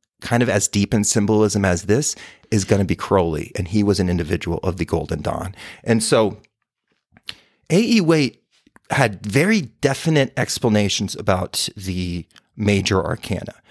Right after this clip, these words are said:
and he really wanted to bring out the esoteric significance. But for the minor arcana, he just kinda told Pixie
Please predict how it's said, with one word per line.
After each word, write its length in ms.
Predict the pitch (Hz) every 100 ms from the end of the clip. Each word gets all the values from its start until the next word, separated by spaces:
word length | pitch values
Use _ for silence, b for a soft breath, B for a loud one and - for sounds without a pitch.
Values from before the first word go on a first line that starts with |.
| B B
and 100 | 110
he 40 | 104
really 200 | 120 160
wanted 160 | 202
to 60 | 160
bring 220 | 139 143
out 120 | 127
the 80 | 92
esoteric 540 | 110 - 95 110 101 -
significance. 720 | - 113 135 - - - - B B B
But 160 | - -
for 100 | 143
the 120 | 117
minor 440 | 107 127 233 240
arcana, 640 | 98 101 - 101 87 87 90 _ _ _ _
he 180 | 156
just 280 | 135 175 196
kinda 240 | - 247 226
told 400 | - 160 117 -
Pixie 600 | 190 190 - 95 95